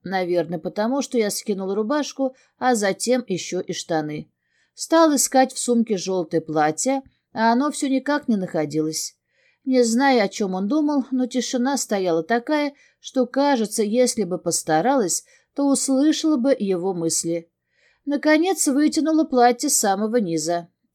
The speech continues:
И кто же такой одаренный его туда засунул?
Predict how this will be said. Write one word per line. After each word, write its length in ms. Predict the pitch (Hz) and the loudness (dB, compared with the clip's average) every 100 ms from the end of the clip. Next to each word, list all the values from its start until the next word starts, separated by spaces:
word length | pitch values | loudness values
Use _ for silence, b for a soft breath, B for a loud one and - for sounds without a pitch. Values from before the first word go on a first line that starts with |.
| - | -8
И 140 | 196 | -8
кто 320 | 185 - 240 | -6 2 2
же 120 | 220 | 2
такой 400 | 196 185 - 220 | 0 -4 -2 -2
одаренный 560 | 202 170 165 160 233 220 | 0 2 2 4 2 2
его 140 | 175 | 0
туда 280 | 170 165 185 | -2 0 0
засунул? 760 | 175 156 - 156 151 185 240 | 0 -2 -2 -6 -6 -6 -8